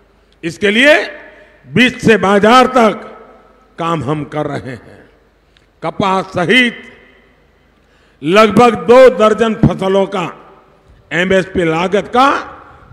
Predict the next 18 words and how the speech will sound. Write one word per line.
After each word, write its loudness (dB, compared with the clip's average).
डेढ़ 0
गुना -4
तय -6
कर -8
दिया -6
गया -12
है। -20
वहीं -2
food 2
processing 0
को 0
लेकर 0
भी 0
हरसिमरत -2
जी -4
के -2
प्रयासों -4
से 0